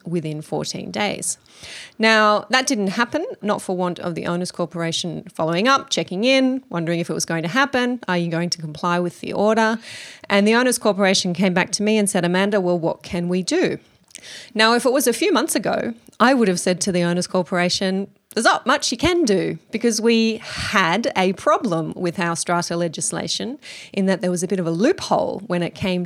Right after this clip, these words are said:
to the enforcement of tribunal orders. It was actually near impossible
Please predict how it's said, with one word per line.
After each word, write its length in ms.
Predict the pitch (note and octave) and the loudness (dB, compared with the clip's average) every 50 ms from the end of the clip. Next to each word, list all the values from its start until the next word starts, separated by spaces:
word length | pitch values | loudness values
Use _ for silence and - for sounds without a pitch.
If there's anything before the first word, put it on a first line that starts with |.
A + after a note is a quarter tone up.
| - - | -2 -2
to 100 | - F3+ | -2 -2
the 200 | E3 E3 E3+ E3 | -2 -2 -2 -2
enforcement 800 | E3 D#3+ D#3+ - - - E3+ F#3 G#3 - - - - - - - - - | -4 -4 -6 -6 -6 -4 -2 -2 -2 -4 -6 -8 -8 -10 -10 -10 -8 -6
of 200 | E3+ E3 C3+ - | -6 -6 -6 -6
tribunal 560 | - - D#3+ D#3+ D3+ E3 D#3 D#3 D3+ C#3+ - - | -6 -4 -4 -4 -4 -4 -6 -6 -6 -8 -8 -8
orders. 500 | - D#3+ F3+ - - - D4 - - - - - - - - - - _ | -8 -6 -4 -4 -4 -2 -2 -2 -4 -4 -8 -14 -16 -16 -16 -18 -16 _
It 120 | - F#3+ - | -6 -4 -2
was 160 | F#3+ F#3+ F#3 | -2 -2 -2
actually 420 | A3 B3+ - - - F#3 F3+ F3+ | -2 -4 -4 -6 -4 -2 -2 -2
near 400 | F3+ F3+ F#3+ F#3+ G3+ G#3 G3+ - - | 0 0 2 2 2 2 0 -2 -4
impossible 760 | G#3 G#3 G3 - C#4 F4 - - - C#4+ E3 D3 D3+ - - | -4 -4 -2 0 0 0 0 0 0 0 0 -2 -4 -6 -8